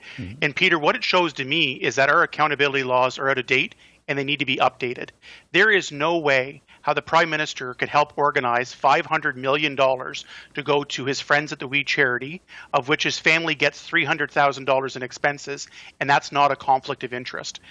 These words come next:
Speaker 2: Uh, we've said, and this actually decision, what it proves is our work is not done. To your point about what's next, we need to update the anti-corruption laws and accountability laws in this country.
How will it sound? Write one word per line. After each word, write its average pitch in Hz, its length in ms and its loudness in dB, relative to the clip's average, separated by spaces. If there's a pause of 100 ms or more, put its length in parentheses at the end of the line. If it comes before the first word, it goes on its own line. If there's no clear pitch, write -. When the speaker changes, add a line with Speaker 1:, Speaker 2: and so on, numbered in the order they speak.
(320)
Speaker 2:
Uh, 156 60 -2
we've 160 220 0
said, 165 420 2
and 139 160 -2
this 156 220 -2
actually 156 320 2
decision, 139 580 -6
what 135 100 2
it 139 140 -4
proves 185 400 -2
is 131 200 0
our 156 160 4
work 165 200 0
is 139 120 -4
not 151 240 2
done. 131 260 0 (320)
To - 100 0
your 175 60 2
point 170 260 0
about 151 180 2
what's 147 240 2
next, - 400 -2 (400)
we 170 180 -2
need 185 200 -2
to - 140 -4
update 143 440 0
the 156 160 -6
anti-corruption 135 720 -4
laws 123 360 0
and 147 160 -2
accountability 139 720 -2
laws 123 300 0
in 123 40 -12
this 120 140 -12
country. 190 460 -4